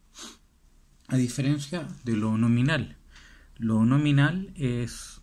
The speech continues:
algo que tiene una denominación, como dice su nombre. Nominal,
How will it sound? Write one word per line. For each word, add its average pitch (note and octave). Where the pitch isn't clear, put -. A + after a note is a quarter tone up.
algo A2+
que A#2
tiene B2+
una A#2
denominación, A2+
como A#2
dice A#2
su -
nombre. A2
Nominal, C3